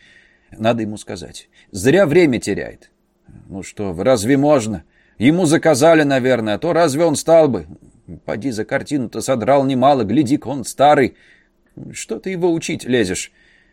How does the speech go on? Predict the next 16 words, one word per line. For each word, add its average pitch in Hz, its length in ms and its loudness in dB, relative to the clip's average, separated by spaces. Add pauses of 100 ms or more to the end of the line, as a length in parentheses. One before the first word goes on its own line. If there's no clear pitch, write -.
(560)
Давай 160 300 -2
спросим 104 500 -6
у - 20 -12
него, 127 300 -6 (640)
что - 240 -6
стоит 160 300 -8
картина. - 540 -14 (420)
Ну, 90 140 -16
что-то - 380 -8
неловко. 127 640 2 (720)
Картины, - 500 -12
картины, 90 520 -10
ну 196 80 -2
их 107 140 -4
к 95 140 -6
бесам. 110 520 0